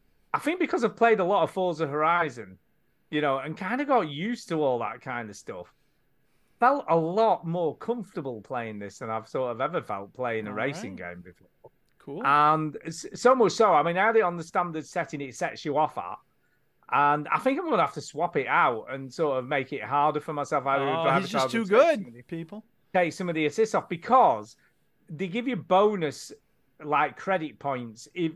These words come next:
Speaker 1: the further back you start on the grid and if you
Speaker 2: Yeah.
Speaker 1: get on the podium.
Speaker 2: Yeah.
Speaker 1: And I,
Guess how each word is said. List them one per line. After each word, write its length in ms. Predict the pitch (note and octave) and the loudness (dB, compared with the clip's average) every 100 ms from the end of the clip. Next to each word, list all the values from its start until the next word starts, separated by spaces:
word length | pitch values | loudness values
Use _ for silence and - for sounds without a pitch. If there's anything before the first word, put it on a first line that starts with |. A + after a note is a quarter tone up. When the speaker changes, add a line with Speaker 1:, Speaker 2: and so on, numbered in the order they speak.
| D3+ | -4
Speaker 1:
the 120 | D#3+ | -6
further 340 | E3 G3 E3+ | 0 0 2
back 180 | E3+ D#3 | 0 -2
you 80 | D3 | -4
start 440 | - F3+ D#3 D#3 | -4 0 2 0
on 120 | D#3 C#3+ | -6 -8
the 80 | |
grid 460 | B2 C3 E3 E3+ G#2 | -10 -6 -2 -2 -2
and 140 | B2 | -8
if 80 | B2+ | -8
you 80 | B2+ | -6
Speaker 2:
Yeah. 40 | D3 | -2
Speaker 1:
get 100 | C3+ | -2
on 100 | C3 | -4
the 80 | |
podium. 680 | A2+ D#3 E3+ D3 G#2 F2 A#2 _ - | -4 -2 -2 -4 -10 -12 -18 _ -16
Speaker 2:
Yeah. 260 | C3+ B2+ E3 - | -14 -12 -14 -2
Speaker 1:
And 160 | F3 | 2
I, 100 | F#3 | 4